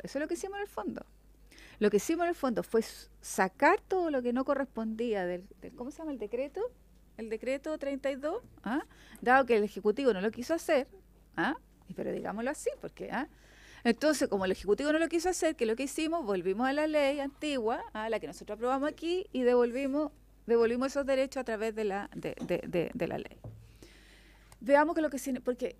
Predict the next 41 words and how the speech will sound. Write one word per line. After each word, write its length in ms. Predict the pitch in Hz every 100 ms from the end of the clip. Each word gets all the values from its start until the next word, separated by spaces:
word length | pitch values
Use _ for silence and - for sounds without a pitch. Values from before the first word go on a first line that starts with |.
| -
porque 200 | 262 254
yo 140 | 285
quiero 180 | 349 349
diferenciar 800 | 311 269 247 226 208 - 277 359 453 - - - - - -
lo 240 | 226 226 226
que 80 |
es 60 | 311
este 120 | 339
proyecto 380 | 349 339 339 330
de 100 | 311
ley 140 | 320
de 100 | 330
las 140 | 285 226
otras 240 | 330 381
cosas 240 | - 349 349
que 80 |
hay 60 | 339
que 100 | 349
hacer. 260 | 349 - - - - - - - -
¿Mm? 160 | 220 277
Porque, 240 | 240 214
porque 200 | 208 202
lo 140 | 208 202
tendemos 420 | 202 202 240 277
a, 320 | 269 - 202 -
a, 260 | 185 185 190
a 60 |
entregarnos 560 | 202 - 196 233 294 311
toda 140 | 302
esa 140 | 311 311
información 500 | 320 285 302 285 302
y 40 |
yo 80 | 269
creo 100 | 247
que 40 |
tenemos 200 | 240 247
que 100 | 254
ir 80 | 254
de 80 | 254
a 60 | 285
uno. 380 | 311 247 151